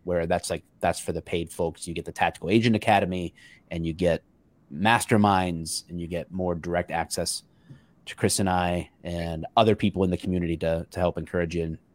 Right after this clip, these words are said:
hold you accountable and all that good stuff. So if you wanna know anything more about that, you can just D M us, like we said in the welcome, uh, post, like, friend us up on Facebook, reach out to us, drop a comment, like,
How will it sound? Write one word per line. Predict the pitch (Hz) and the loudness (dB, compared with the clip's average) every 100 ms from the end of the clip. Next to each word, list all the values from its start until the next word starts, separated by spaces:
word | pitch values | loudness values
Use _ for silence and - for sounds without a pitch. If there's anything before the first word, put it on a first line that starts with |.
| _ | _
hold | - 82 | -8 -6
you | 80 | -6
accountable | 76 82 82 78 80 | -6 -6 -4 -2 -4
and | 76 | -4
all | 82 | -6
that | 80 | -8
good | - 85 | -8 -8
stuff. | - 76 | -8 -8
So | - 76 - - - - - - - | -6 -6 -8 -14 -20 -20 -20 -16 -6
if | 90 | 6
you | 110 | 10
wanna | 143 165 175 | 10 12 12
know | 156 151 156 143 _ _ - | 12 12 10 6 _ _ 4
anything | 147 175 165 147 | 8 8 10 10
more | 135 143 | 10 10
about | 143 147 143 147 | 12 10 10 8
that, | 143 143 - _ _ | 8 6 2 _ _
you | 110 104 | -4 0
can | 104 92 | 0 2
just | 98 - - 85 | 2 0 -6 -4
D | 101 117 113 | 4 8 8
M | 113 | 8
us, | 117 - - - | 6 2 -4 -4
like | 92 | -4
we | 101 | -2
said | - 113 110 | 2 4 4
in | |
the | 101 | 4
welcome, | 92 107 107 101 101 107 - | 6 6 6 2 0 -4 -2
uh, | 95 92 92 | 2 2 2
post, | - 101 101 - - 87 | 4 4 4 0 -8 -10
like, | 87 | -12
friend | - - 110 110 | -6 2 4 4
us | - | 4
up | 107 107 | 4 4
on | 104 | 0
Facebook, | - 107 101 - 104 - _ _ _ - | 2 0 0 2 2 2 _ _ _ -2
reach | 101 101 | 0 4
out | 107 101 | 4 4
to | - 101 | 4 2
us, | 98 - - | 2 0 -8
drop | 82 98 104 101 | 0 6 8 6
a | |
comment, | - 104 101 104 104 | 2 2 4 2 0
like, | 92 87 | -2 -2